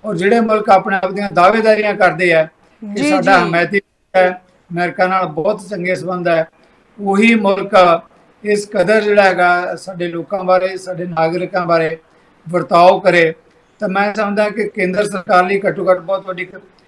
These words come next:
Speaker 1: ਚਿੰਤਾ ਦਾ ਕਾਰਨ ਹੈ। ਕੇਵਲ ਮੀਡੀਆ 'ਚ ਬਿਆਨ ਦੇਣ ਦੇ ਨਾਲ ਜਿਹੜੀ ਚਿੰਤਾਵਾਂ ਦੂਰ ਨਹੀਂ ਹੋ ਜਾਂਦੀਆਂ।
Speaker 2: ਜੀ, ਜੀ।
Speaker 1: ਦੇਖਿਆ ਜਾਏਗਾ ਕਿ ਅਮਲੀ ਤੌਰ ਤੇ ਕੁਝ ਕੀਤਾ ਜਾਂਦਾ ਹੈ ਜਾਂ ਸੰਬੰਧਾਂ ਦੇ ਗੁਣਗਾਨ ਕੀਤੇ ਜਾਣਗੇ। ਜੀ।
Speaker 2: ਜੀ,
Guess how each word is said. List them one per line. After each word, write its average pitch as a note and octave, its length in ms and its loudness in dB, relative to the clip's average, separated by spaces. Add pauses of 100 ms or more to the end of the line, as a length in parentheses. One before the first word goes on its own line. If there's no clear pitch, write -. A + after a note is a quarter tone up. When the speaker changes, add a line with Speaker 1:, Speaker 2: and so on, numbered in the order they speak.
(360)
Speaker 1:
ਚਿੰਤਾ G3+ 400 4
ਦਾ G#3+ 180 4
ਕਾਰਨ F#3+ 400 2
ਹੈ। F#3+ 240 -8
ਕੇਵਲ F#3+ 220 -8
ਮੀਡੀਆ F3+ 360 -2
'ਚ G#3 80 -8
ਬਿਆਨ F3 380 -6
ਦੇਣ F3+ 200 -6
ਦੇ F3 120 -8
ਨਾਲ E3 360 -4 (440)
ਜਿਹੜੀ F#3 160 -10
ਚਿੰਤਾਵਾਂ F3 560 -2
ਦੂਰ E3 300 -2
ਨਹੀਂ F#3 120 -6
ਹੋ F3 160 -2
ਜਾਂਦੀਆਂ। E3+ 420 -2 (220)
Speaker 2:
ਜੀ, A#3+ 260 -6
ਜੀ। A3 120 -8
Speaker 1:
ਦੇਖਿਆ G3+ 300 4
ਜਾਏਗਾ A#3 380 2
ਕਿ A#3+ 180 -2
ਅਮਲੀ G#3 220 -2
ਤੌਰ G#3+ 220 4
ਤੇ A3 100 -4
ਕੁਝ G#3+ 180 -4
ਕੀਤਾ G#3 300 2
ਜਾਂਦਾ G#3 360 6
ਹੈ A#3 120 -4 (600)
ਜਾਂ G3 180 -4
ਸੰਬੰਧਾਂ G3+ 460 -2
ਦੇ A#3 140 6
ਗੁਣਗਾਨ G#3 460 2
ਕੀਤੇ G3+ 260 -4
ਜਾਣਗੇ। G3+ 440 0 (360)
ਜੀ। D#3+ 300 0 (240)
Speaker 2:
ਜੀ, C4 400 -2